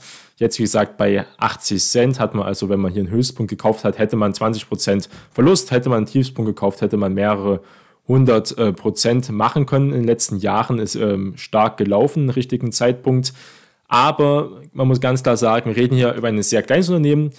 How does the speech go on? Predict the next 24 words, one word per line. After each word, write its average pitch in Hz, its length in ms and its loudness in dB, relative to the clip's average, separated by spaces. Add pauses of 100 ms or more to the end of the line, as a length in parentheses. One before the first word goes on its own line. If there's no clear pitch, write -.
(280)
Die 120 220 4
Internetseite 151 960 2
kann 135 160 -2
man 131 100 2
mal 120 120 2
aufrufen 147 600 -2
von 127 220 -2
China 127 340 0
Water 127 280 2
Affairs. 117 480 0
Die 120 260 0
ist 117 320 -4
sehr 127 240 2
alt. 147 400 -2
Die 127 80 0
ist 110 80 0
von 110 140 -2
neunzehnhundertachtundneunzig 113 1120 0
und, 101 280 -6
ähm, 101 260 0
auch 107 160 0
von 104 160 -4
den 101 180 -2
alten, 110 440 0